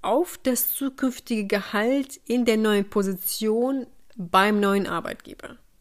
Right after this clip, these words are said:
Obwohl die neue Position ein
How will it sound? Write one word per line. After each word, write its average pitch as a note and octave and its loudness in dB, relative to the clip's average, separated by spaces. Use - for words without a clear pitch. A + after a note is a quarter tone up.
Obwohl A#3 4
die A3 2
neue B3 6
Position A3+ 0
ein G3 0